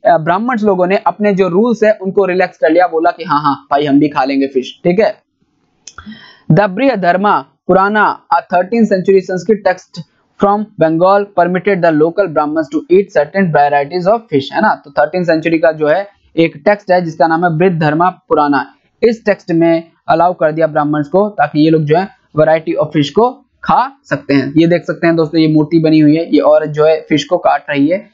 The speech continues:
और दोस्तों याद रखिए fish जो है ये भी, यानी food जो है, food भी मैंने बताया ना culture का ही part है।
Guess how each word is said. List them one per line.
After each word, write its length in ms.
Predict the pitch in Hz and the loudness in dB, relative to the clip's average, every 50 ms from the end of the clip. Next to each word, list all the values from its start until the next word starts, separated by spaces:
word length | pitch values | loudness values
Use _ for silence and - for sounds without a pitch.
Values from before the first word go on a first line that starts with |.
| _ _ _ - | _ _ _ -2
और 140 | - 135 143 | 0 0 0
दोस्तों 320 | 143 156 156 - 208 190 | -2 -4 -4 -2 -2 0
याद 260 | 160 151 160 170 170 | 2 2 2 2 0
रखिए 240 | 165 151 180 190 196 208 - _ _ _ _ _ | -4 -4 -2 -2 -2 -2 -6 _ _ _ _ _
fish 200 | 214 233 233 165 | -2 -2 -2 0
जो 140 | 180 160 156 | 0 2 2
है 220 | 175 208 208 - _ _ | 2 0 -2 -6 _ _
ये 160 | 160 165 170 170 | 0 0 2 2
भी, 320 | 175 208 233 233 233 - _ _ | 2 0 -2 -2 -6 -14 _ _
यानी 220 | 156 160 165 180 190 | 0 0 0 0 -2
food 360 | - - - 226 247 233 175 | -4 -2 -2 0 2 2 2
जो 100 | 180 175 | 2 2
है, 100 | 151 135 | 2 0
food 320 | 139 - 185 190 202 190 | 0 0 2 2 2 2
भी 120 | 185 196 202 | 2 -2 -2
मैंने 260 | 196 170 175 185 180 | -2 -2 -2 0 0
बताया 220 | 175 170 180 185 | 0 0 0 0
ना 80 | 226 226 | 0 -2
culture 360 | 208 - 156 151 151 160 160 | -2 -2 -2 -2 0 -2 -2
का 120 | 160 - 160 | -2 -2 -2
ही 120 | 185 208 | -4 -4
part 320 | 202 - 143 139 135 - | -4 0 0 0 0 -2
है। 80 | 127 117 | -8 -10